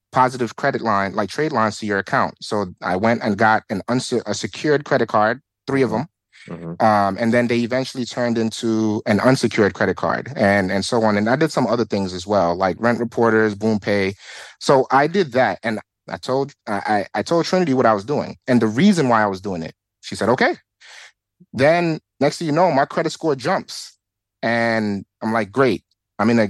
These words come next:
Speaker 1: great financial position to now go out and get rental properties. If we need to get a car, I can do that,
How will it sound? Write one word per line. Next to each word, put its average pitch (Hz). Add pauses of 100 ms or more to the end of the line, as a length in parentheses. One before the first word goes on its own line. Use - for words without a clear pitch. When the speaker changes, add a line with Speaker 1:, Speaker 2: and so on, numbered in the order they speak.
(140)
Speaker 1:
great 151
financial 139
position 113
to 113
now 117
go 113
out 113
and 107
get 104
rental 131
properties. 127
If 104
we 113
need 113
to 113
get 104
a -
car, 127
I -
can 90
do 104
that, 113